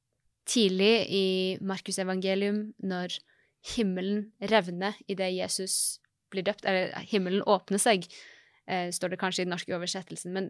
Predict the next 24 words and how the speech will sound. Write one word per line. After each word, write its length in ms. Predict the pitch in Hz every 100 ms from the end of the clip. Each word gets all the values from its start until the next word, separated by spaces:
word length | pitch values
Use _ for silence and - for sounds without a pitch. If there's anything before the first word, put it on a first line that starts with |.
| -
men 120 | 208
da 100 | 208
brukes 360 | 190 185 - 185
dette 260 | 175 185
ordet 180 | 185 185 - - _ _ -
skisso. 540 | - 202 196 - 208 220 _ _ -
Ehm, 500 | 196 190 185 180 180 - -
og 100 | 214
det 80 |
samme 260 | 214 214 190
ordet 260 | 180 190 190
brukes 320 | 185 196 190
også 480 | 196 - 208 202 202 _ _ -
senere, 640 | - 247 190 185 196 247 - _ _ _ _ _ _ _ _ _ _ _
eh, 280 | 196 190 185
når 320 | 190 185 185 - - - -
Jesus 580 | 196 190 - 196 196 -
dør 240 | - 190 208
på 100 | 196
korset, 400 | - 208 - 254 - _ _ _ _ _ _ _ -
og 100 | 202
forhenget 600 | - 208 185 185 202 214
i 40 | 185
tempelet 540 | 190 185 - 185